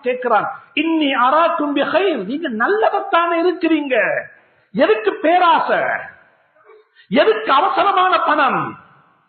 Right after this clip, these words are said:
எதுக்கு குயிக் மணி? நீங்க நல்லது இருக்கிறீங்க, அவங்களோட பேரை நாசமாக்கிக் கொள்ள வானம். நீங்க மௌத்தாகிடுவீங்க, ஆனா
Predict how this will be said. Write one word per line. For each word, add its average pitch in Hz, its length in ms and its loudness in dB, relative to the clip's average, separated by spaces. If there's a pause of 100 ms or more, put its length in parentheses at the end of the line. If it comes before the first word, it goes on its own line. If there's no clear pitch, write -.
(200)
எதுக்கு 381 380 2
குயிக் 381 420 0
மணி? 339 600 -2 (320)
நீங்க 302 220 -2
நல்லது 415 460 0
இருக்கிறீங்க, 320 440 -2
அவங்களோட 262 420 0
பேரை 269 300 0
நாசமாக்கிக் 254 600 -2
கொள்ள 233 180 0
வானம். 233 640 -2 (720)
நீங்க 254 240 0
மௌத்தாகிடுவீங்க, 320 1000 2
ஆனா 247 240 2